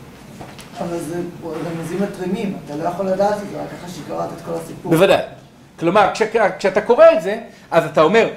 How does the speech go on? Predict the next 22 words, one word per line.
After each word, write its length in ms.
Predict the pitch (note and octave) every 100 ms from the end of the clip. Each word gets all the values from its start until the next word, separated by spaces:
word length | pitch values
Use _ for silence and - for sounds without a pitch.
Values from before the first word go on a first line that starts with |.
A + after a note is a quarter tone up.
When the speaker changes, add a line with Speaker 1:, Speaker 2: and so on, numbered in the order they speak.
| - - -
Speaker 2:
מדגישים 640 | A#2 A#2 B2+ E3+ C#4 C4+
כי 100 | -
הוא 80 | G3
צריך 320 | - E3+ F3
לא 120 | D3 C#3
לחמול. 360 | C#3 D3 G2 F2+
כשאתה 200 | - A#2
מגלה, 440 | C3+ C3 F3+ A#3+ D3 - - - - - - F#3+
אה, 380 | F#3 E3+ G3 F3
שהוא 340 | - C#3+ C#3
לא 100 | D#3+
חומל, 320 | - A#3+ E4 A3+
אתה 140 | G3+
אומר, 120 | G#3+
"זה 80 | G#3+
בדיוק 180 | G3 G#3
הנקודה". 300 | G3+ G3+ C3+ - - - - - - - - - - - - - - - - - -
ובמבט 720 | D#3+ A#3 B3 G3+ A3+ A#3+ D#4+ E4
ראשון, 460 | - A#3+ F3+ G3 -
הדברים 540 | D3 D#3 E3+ F#3 F#3 E3
נראים 300 | D3 D3+ C#3+
טוב. 260 | F#2+ -